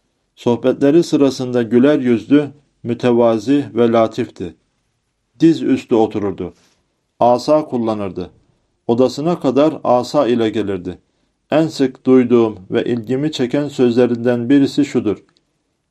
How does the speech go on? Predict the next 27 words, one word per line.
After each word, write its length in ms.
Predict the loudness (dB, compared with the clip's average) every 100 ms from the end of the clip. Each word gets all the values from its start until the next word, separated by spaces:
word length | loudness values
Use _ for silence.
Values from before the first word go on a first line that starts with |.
| _
Kim 340 | 0 0 0
ne 180 | -2 -2
kazanırsa 840 | -2 -2 -2 -4 -6 -2 0 0 -4 -6
edepten 600 | -2 0 0 -2 -2 -4
kazanır. 520 | -8 -8 -10 -12 _ _ _ _ _
Kim 280 | -6 -4 -2
ne 140 | -4
kaybederse 800 | 0 0 0 0 -2 0 -2 -2
edepsizlikten 920 | -4 0 -2 -2 -6 -4 -4 -2 -4 -4
kaybeder. 480 | -6 -6 -8 -10 -14 _ _ _ _ _ _ _ _ _ _ _ 0
Bir 120 | 0
sohbetlerinde 880 | 0 -4 -2 -2 0 0 0 2 0
ise 340 | 0 -2 -4 -8 _ _ _ 0
dört 340 | 2 2 -4 _
hak 340 | -2 -2 -4
mezhebin 640 | -8 -2 0 0 0 -4 -16 _ _ -6
dünya 400 | -4 2 2 2
insanları 600 | -4 -6 -6 -2 0 0
için 360 | -2 -4 -10 -12 -2
dört 260 | 2 2 -2
tarafa 420 | -2 -2 0 -2
akan 280 | -2 -4 -6
çeşme 440 | -4 -6 -6 -4 -2
gibi 200 | 0 0
olduğunu 600 | 2 0 2 0 0 -4
ifade 420 | -4 -2 2 0
etmişlerdi. 640 | 0 -10 -10 -10 -10 -14